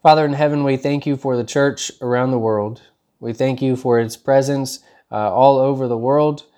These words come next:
We pray that it would continue to spread to places that it has not, uh, today. And Father, we pray for the church in the United States as, uh,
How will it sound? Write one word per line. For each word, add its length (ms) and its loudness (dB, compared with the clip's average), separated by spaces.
We 120 -8
pray 220 0
that 160 -2
it 120 -2
would 140 -8
continue 380 -4
to 120 -6
spread 460 -2
to 160 -8
places 520 -4
that 160 -2
it 80 -4
has 320 -2
not, 380 -4
uh, 160 -4
today. 540 -4
And 160 -6
Father, 320 4
we 120 0
pray 440 2
for 340 -2
the 100 -4
church 460 -2
in 160 -8
the 80 -4
United 400 -2
States 560 -6
as, 300 -8
uh, 400 -6